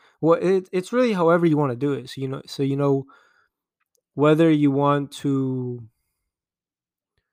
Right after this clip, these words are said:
say before you eat what you're grateful for, or whether you want to talk to a friend or family member about what you guys are grateful for,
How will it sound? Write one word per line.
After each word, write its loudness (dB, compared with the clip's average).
say 2
before -2
you -4
eat -4
what 0
you're 4
grateful 2
for, 0
or -6
whether -4
you -4
want -8
to -12
talk -4
to -4
a -4
friend -2
or -2
family -6
member -4
about 2
what 0
you -2
guys 2
are 0
grateful 0
for, -6